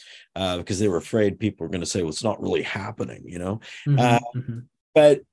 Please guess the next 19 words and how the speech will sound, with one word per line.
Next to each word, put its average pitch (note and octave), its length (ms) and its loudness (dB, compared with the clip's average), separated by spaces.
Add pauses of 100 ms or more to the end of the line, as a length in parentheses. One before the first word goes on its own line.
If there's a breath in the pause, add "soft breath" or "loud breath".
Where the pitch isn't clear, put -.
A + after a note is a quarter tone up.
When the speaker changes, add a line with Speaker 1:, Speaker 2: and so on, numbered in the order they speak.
(360)
Speaker 1:
they E3+ 200 6
didn't F#3 280 0
wanna E3+ 160 0
talk F#3 380 -6
about E2+ 440 -6
this. D#2+ 240 -6
And B2+ 100 0
I F3 160 6
think F3 280 -2
there's A2 240 0
a G#2 60 -2
lot G#2 640 2
more, F#2+ 600 -6 (100)
uh, F2+ 340 -6 (1400)
O C#3+ 200 8
Ds C#3 480 4
or A2+ 140 0
just F3+ 360 -2
death, C3 400 0